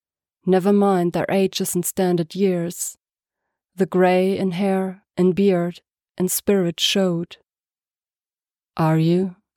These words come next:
Cody asked. Really asked. He had been on the Ghost for a few months now, and aside from being in the med bay when Kenobi had brought him in, and Asha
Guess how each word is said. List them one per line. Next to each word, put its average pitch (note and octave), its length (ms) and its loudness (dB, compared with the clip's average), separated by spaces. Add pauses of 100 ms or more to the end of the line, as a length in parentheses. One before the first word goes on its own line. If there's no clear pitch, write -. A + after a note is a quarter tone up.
(100)
Cody F#3 280 2
asked. - 540 -4 (600)
Really F3 600 0
asked. - 600 -8 (680)
He G3+ 120 -2
had G#3 220 2
been A3+ 200 2
on G3 120 2
the F3+ 180 0
Ghost G3 260 0
for F#3 160 -2
a F3+ 160 -4
few G#3+ 140 0
months G#3 360 -2
now, F3 360 -4 (360)
and F#3 140 0
aside G3+ 360 2
from F#3+ 200 -2
being G3 320 2
in F3 120 0
the F3 60 2
med G3+ 300 2
bay E3+ 220 -2
when F3 180 0
Kenobi F#3 400 2
had F3+ 220 -6
brought G#3 320 0
him F3+ 120 -2
in, F#3+ 300 0 (460)
and F3+ 200 2
Asha G3+ 420 0